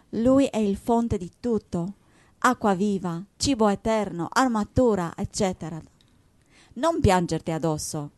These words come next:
e non chiedere a Dio come nel tuo lavoro, come se tu fossi in un supermercato,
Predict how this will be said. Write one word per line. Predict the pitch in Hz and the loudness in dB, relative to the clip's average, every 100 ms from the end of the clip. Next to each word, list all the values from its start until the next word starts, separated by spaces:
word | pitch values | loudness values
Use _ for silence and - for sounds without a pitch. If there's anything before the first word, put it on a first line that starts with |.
| _ _ _ | _ _ _
e | 226 | -2
non | 302 427 | -2 -2
chiedere | 233 208 190 | 0 2 2
a | 175 | 0
Dio | 180 202 196 - | 2 4 4 2
come | - 196 196 190 180 - | -4 0 2 0 -2 -4
nel | 180 170 | -8 -2
tuo | 180 | 0
lavoro, | 170 165 185 175 175 175 - - - | 2 4 6 6 6 2 -6 -20 -20
come | - 208 | -6 -2
se | 233 | 0
tu | 226 | -2
fossi | 214 247 247 - 233 | 0 2 2 0 -2
in | 233 | -2
un | 214 | -2
supermercato, | - 214 202 190 185 - 208 175 175 | -2 -2 -2 -2 -4 0 0 0 -4